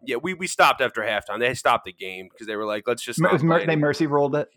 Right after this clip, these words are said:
Speaker 1: They mercy ruled Furman, you know. Furman's a great school out of South Carolina, but they just can't, they just can't run with us. But,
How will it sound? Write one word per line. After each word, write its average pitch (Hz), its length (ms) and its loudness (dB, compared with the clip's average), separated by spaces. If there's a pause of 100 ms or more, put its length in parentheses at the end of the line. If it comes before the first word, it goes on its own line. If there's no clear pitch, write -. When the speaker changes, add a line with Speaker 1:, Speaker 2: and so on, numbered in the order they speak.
(120)
Speaker 1:
They 151 120 4
mercy 143 320 4
ruled 127 260 2
Furman, 113 440 -2
you 113 80 -2
know. 113 200 0
Furman's 147 340 2
a - 20 -12
great 143 200 2
school 170 300 2
out 151 80 10
of 139 80 2
South 135 240 4
Carolina, 127 580 4
but 107 180 -6
they 117 100 -2
just 113 180 -10
can't, 131 240 0
they 156 60 -2
just 151 120 -10
can't 110 160 0
run 92 200 -6
with 92 120 -14
us. 90 240 -12
But, 107 180 -6